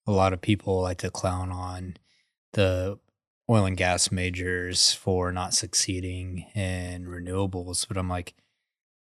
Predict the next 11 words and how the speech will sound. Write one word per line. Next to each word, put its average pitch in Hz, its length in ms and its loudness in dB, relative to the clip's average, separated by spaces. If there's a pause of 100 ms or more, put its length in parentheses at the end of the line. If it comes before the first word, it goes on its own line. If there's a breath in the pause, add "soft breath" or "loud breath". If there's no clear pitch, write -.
(280)
maybe 98 220 6
you 95 80 4
need 95 120 0
to 92 60 -4
look 95 180 -4
at 92 100 -4
the 92 80 -4
underlying 92 580 -4
asset 92 380 -2
that 92 160 -8
they're 90 300 -4